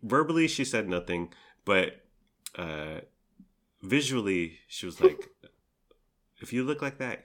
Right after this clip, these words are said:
Speaker 1: you ain't walking me down the aisle." Okay. Um, but thankfully, honey, you saved the day. Uh, we went back downstairs.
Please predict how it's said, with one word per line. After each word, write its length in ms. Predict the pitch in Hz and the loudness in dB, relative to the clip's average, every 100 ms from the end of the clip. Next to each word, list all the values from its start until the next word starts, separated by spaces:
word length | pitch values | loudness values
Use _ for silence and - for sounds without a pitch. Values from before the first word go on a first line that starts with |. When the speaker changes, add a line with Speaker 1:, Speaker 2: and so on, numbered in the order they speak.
| - | -10
Speaker 1:
you 120 | 98 | -8
ain't 140 | 117 - | -6 -6
walking 360 | 92 98 101 | -6 -6 -6
me 120 | 98 92 | -4 -2
down 340 | 87 87 80 | -2 -4 -6
the 140 | - | -6
aisle." 440 | 107 98 76 73 - _ 131 | -4 -4 -6 -10 -16 _ -10
Okay. 280 | 131 165 160 _ - - - - _ - | -8 -8 -8 _ -20 -20 -20 -20 _ -12
Um, 300 | 82 78 78 | -6 -6 -6
but 180 | 80 - | -4 0
thankfully, 440 | 156 156 120 92 | 0 0 -2 -2
honey, 380 | 87 82 80 80 | -2 -4 -4 -6
you 200 | 87 101 | -6 -6
saved 440 | - 87 82 73 | -6 -4 -4 -6
the 80 | 76 | -8
day. 420 | 76 76 76 76 _ _ _ _ _ _ _ _ _ _ - | -6 -6 -8 -12 _ _ _ _ _ _ _ _ _ _ -12
Uh, 300 | 71 71 71 73 | -10 -10 -10 -6
we 100 | 85 | -2
went 220 | 90 85 | -2 -2
back 220 | 90 87 | -4 -2
downstairs. 800 | 92 90 - 90 87 87 87 | -4 -4 -2 -2 0 -2 -6